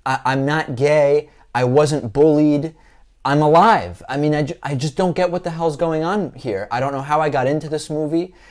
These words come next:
If anyone knows anything about the producers or, or where, what list they got to, to feature people or what on earth is going on here,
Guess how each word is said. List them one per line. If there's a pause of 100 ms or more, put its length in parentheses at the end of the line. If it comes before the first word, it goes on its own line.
(120)
If
anyone
knows
anything
about
the
producers
or,
or
where,
what
list
they
got (240)
to,
to
feature
people
or
what
on
earth
is
going
on
here,